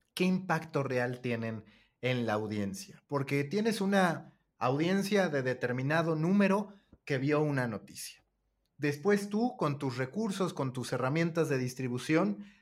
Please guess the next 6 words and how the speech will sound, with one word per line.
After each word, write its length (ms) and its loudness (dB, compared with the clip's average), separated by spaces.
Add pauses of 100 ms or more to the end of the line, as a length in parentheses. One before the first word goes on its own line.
accedes 720 0
a 220 0
parte 400 4
de 140 4
ese 260 0
número, 560 2